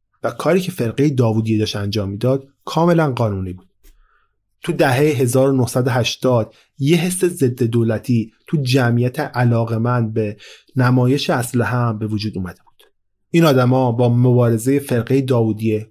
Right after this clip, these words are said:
کاملاً موافق بودن. دولت تو زندگی مردم داشت دخالت می‌کرد. اونا می‌خواستن همونطوری که خودشون دلشون می‌خواست زندگی بکنن و بچه‌هاشون رو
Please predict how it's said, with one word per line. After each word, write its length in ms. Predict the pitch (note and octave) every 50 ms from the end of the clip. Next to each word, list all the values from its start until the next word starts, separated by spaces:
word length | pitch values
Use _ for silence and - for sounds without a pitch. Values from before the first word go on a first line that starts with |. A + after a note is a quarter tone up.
| -
کاملاً 440 | - - D#3+ D#3 D#3+ D#3+ C#3+ C#3 C3+
موافق 480 | C3 B2 A2 G#2 G2 - - G#2 - -
بودن. 160 | - _ - _ _ _ _ _ _ _ _ _ _ _ _ _ - -
دولت 280 | B2+ B2 A#2+ B2 B2
تو 120 | B2+ - B2
زندگی 400 | A#2+ A#2 A2 G#2+ A2 A2 B2 B2+
مردم 300 | B2 A2 G#2+ A2+ A#2 A#2+
داشت 240 | B2 A#2+ A#2+ -
دخالت 460 | A2+ G#2 - A2 G2 G2+ A2+ A#2+ A#2+ A#2
می‌کرد. 320 | A2 - - - - _ _ _ _ _ _ _ _ _ _ _ _ _ -
اونا 120 | - C#3+ C#3+
می‌خواستن 420 | D3 D3 C#3+ D#3 - - D#3+ C#3+
همونطوری 600 | A#2+ - - C3 D3 D#3 D3+ C#3+ - - C#3+ C#3
که 100 | C#3 C#3+
خودشون 520 | B2 - - B2+ A#2+ A2+ - - A#2+ A#2+
دلشون 400 | A2+ B2 A#2+ A#2 A2+ - - A#2
می‌خواست 420 | A#2 A2+ A#2 A2 - C#3 C#3+ C#3+ -
زندگی 320 | C#3 A#2+ G#2 G2+ F#2+ -
بکنن 340 | G2+ - - - - - - _ _ _ _ _ _ _ _ -
و 80 | C3
بچه‌هاشون 720 | B2 B2+ B2 A#2+ B2 - - C3+ C#3 D3 C#3+ - D3+ C#3 C3
رو 180 | B2 A#2+ A#2+